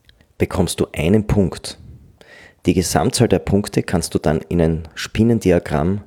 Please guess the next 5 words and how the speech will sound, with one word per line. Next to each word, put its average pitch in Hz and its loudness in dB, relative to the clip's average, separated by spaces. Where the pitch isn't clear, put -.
abbilden. - -6
Und 107 2
das - 0
Beste - -2
daran, 95 4